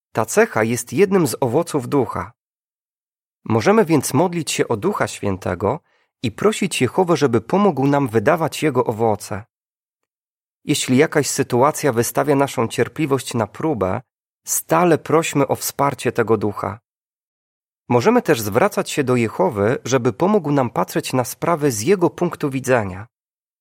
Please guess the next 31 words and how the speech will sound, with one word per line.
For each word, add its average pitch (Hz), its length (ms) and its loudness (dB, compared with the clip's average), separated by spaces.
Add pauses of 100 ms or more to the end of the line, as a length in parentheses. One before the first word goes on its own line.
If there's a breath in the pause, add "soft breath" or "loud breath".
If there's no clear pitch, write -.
(340)
Kiedy 127 200 0
już 135 200 0
to 139 120 2
zrobimy, 117 640 2 (440)
musimy 151 460 2
każdego 143 540 0
dnia 147 200 2
starać 160 380 -2
się - 180 -2
okazywać 131 600 0
cierpliwość. 107 960 -6 (1040)
Im 123 140 4
częściej 202 420 0
modlimy 147 400 2
się - 180 -2
o 139 80 -2
cierpliwość 120 1000 -4
i 127 60 -2
staramy 139 440 2
się - 160 -2
ją 117 160 2
przejawiać, 107 800 -2 (540)
tym 120 180 2
szybciej 180 440 0
stanie 151 360 0
się - 180 -2
ona 135 260 2
nieodłączną 127 840 0
częścią 143 440 0
naszej 123 320 -2
osobowości. 101 920 -4